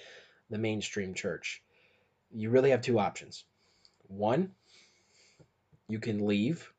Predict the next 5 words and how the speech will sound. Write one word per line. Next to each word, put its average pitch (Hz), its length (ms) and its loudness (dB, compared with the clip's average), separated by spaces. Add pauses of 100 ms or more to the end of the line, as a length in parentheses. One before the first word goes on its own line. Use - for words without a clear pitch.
(800)
right, 107 300 0 (1000)
and 107 400 0
get 123 240 4
involved 113 580 4
somewhere 113 640 0